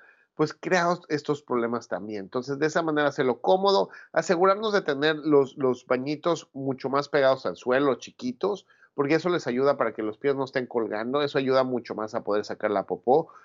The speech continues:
y son un par de cositas importantes que podemos llegar a tener.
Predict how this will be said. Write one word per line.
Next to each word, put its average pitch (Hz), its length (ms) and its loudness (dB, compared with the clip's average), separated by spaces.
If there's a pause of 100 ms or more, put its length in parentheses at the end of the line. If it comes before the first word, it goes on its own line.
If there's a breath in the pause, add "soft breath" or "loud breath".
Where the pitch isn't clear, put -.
(320 loud breath)
y 160 300 2
son 175 420 0
un 165 100 -6
par 160 140 4
de 156 120 4
cositas 131 380 -4
importantes 120 580 -8
que 107 120 -8
podemos 104 340 -4
llegar 95 220 -2
a 92 60 -2
tener. - 260 -18